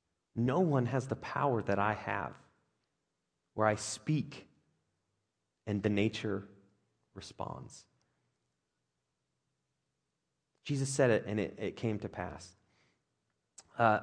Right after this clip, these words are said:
also in this passage, the mountains, where he talks about the mountains will be thrown into the sea, he's using exaggeration,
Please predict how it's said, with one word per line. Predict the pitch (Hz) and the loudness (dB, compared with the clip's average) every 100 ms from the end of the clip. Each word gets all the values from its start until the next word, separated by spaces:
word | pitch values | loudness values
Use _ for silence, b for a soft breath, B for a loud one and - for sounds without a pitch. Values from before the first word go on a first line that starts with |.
| - | 2
also | 156 - 165 | 2 4 4
in | 123 | 4
this | 113 | 2
passage, | - 127 117 117 98 | 0 2 2 2 -2
the | 95 | 0
mountains, | 101 117 95 95 80 - - b b b | 2 2 0 -4 -6 -10 -16 b b b
where | 113 | -4
he | |
talks | 107 127 - | 4 2 4
about | 104 104 | 2 4
the | |
mountains | 104 117 110 107 - - B B B _ | 4 4 4 0 -6 -12 B B B _
will | 113 | 0
be | 113 | 2
thrown | 117 131 123 | 4 6 6
into | 120 | 4
the | 104 | -2
sea, | - 117 | 0 0
he's | 107 110 | 2 0
using | 170 170 139 | 0 2 2
exaggeration, | 113 117 113 117 104 98 98 76 | 4 4 4 4 2 2 0 -6